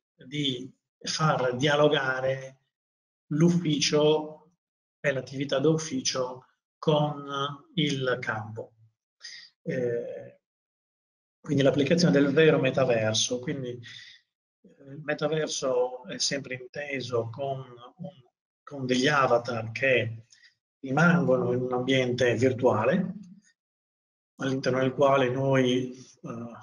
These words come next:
ci muoviamo e dialoghiamo con altri soggetti. In realtà il metaverso può diventare anche una cosa molto diversa e molto utile anche ai fini della cantieristica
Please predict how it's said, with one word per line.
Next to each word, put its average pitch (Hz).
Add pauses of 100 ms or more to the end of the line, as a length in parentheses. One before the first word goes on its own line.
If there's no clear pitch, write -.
(200)
ci -
muoviamo 127 (1160)
e 151
dialoghiamo 123
con 117
altri 131
soggetti. 117 (920)
In 151
realtà 170
il -
metaverso 143
può 131
diventare 135
anche 127
una 117
cosa 120
molto 123
diversa 120
e 151
molto 165
utile -
anche 131
ai 135
fini 123
della 120
cantieristica 127